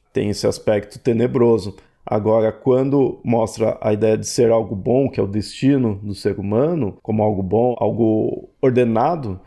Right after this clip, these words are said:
aí elas são filhas de Zeus, que é nesse casamento. Essas duas trindades, né, esses, são seis filhas,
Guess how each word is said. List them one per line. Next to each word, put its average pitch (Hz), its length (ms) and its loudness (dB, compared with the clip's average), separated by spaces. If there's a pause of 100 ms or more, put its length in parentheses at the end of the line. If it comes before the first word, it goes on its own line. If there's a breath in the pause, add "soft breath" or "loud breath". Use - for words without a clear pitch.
aí 113 240 2
elas 110 220 2
são 135 120 0
filhas 117 320 2
de 127 80 -6
Zeus, 139 300 0
que - 80 -2
é 98 100 2
nesse 101 300 -4
casamento. 110 680 -2
Essas 101 280 -2
duas 120 220 2
trindades, 131 460 0
né, 123 80 2
esses, 113 320 -4
são 123 160 0
seis 143 360 -2
filhas, 175 560 -2